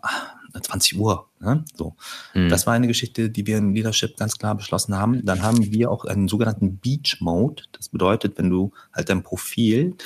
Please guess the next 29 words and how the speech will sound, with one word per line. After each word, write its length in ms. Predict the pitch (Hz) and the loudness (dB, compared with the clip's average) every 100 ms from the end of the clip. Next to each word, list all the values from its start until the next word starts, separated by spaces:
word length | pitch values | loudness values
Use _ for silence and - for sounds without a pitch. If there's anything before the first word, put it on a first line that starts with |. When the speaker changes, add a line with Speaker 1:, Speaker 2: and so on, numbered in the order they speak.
| - | -6
Speaker 1:
ja, 200 | 101 98 | 0 2
auf 200 | - 87 | 2 0
Workplace, 400 | 90 107 - 87 - | 0 0 2 0 4
unserem 460 | 110 104 92 92 - - _ - | 4 4 2 0 -6 -20 _ 0
internen 560 | 104 - 95 90 87 | 0 2 2 2 0
Tool 400 | - 92 95 101 | 0 4 6 6
Speaker 2:
Mhm. 60 | 69 | 2
Speaker 1:
oder 220 | 92 85 | -2 -4
unserer, 320 | 98 87 90 - - _ _ | -6 -8 -8 -14 -20 _ _
äh, 60 | 90 | -6
Arbeitsplattform, 960 | 90 92 95 - - - - 90 104 | -4 -2 -2 -2 -6 -6 -2 0 0
wenn 100 | 98 | 0
du 60 | 92 | -2
da 100 | 95 | -2
arbeitest, 380 | 92 101 104 - | -4 -4 -4 -2
wenn 100 | 95 | 0
du 40 | |
in 80 | 95 | 0
den 60 | 92 | 0
Beach 240 | 127 - | -2 0
Mode 260 | 117 117 117 | 2 2 0
gehst, 280 | - 113 - - - _ | 0 0 -2 -12 -20 _
erscheint 420 | - - 117 117 | 2 4 4 4
neben 300 | 107 104 104 | 4 4 6
deinem 200 | 98 95 | 4 2
Profilbild 640 | - - - 131 113 107 | 0 -2 0 2 4 2
so 60 | 92 | 0
eine 100 | 92 | -4
kleine 320 | - - 92 | -6 -8 -8